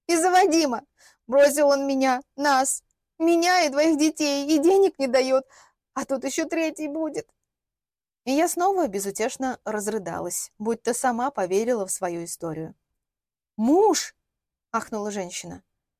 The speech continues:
"Ну, в общем-то, муж", вдохновенно врала я. "Мы, правда, не регистрировались, он всё не соглашался. Говорил, что нам и так хорошо, но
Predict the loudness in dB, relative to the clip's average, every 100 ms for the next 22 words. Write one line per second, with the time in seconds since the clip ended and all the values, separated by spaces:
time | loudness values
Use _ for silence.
0 | _ _ _ _ _ _ _ _ -4 0
1 | 2 0 0 -2 0 0 -2 -2 2 2
2 | 0 -6 _ _ _ _ -10 -8 -6 -6
3 | -6 -6 -6 -2 -2 -2 -6 -12 _ _
4 | _ _ _ -2 2 4 4 2 0 -2
5 | -2 0 0 -2 0 2 2 0 -4 -6
6 | -12 _ -4 -2 0 0 0 0 2 0
7 | 2 0 0 -2 -6 -8 _ _ -4 0
8 | 2 2 0 0 0 0 2 0 0 -2
9 | -2 -4 -6 -2 -4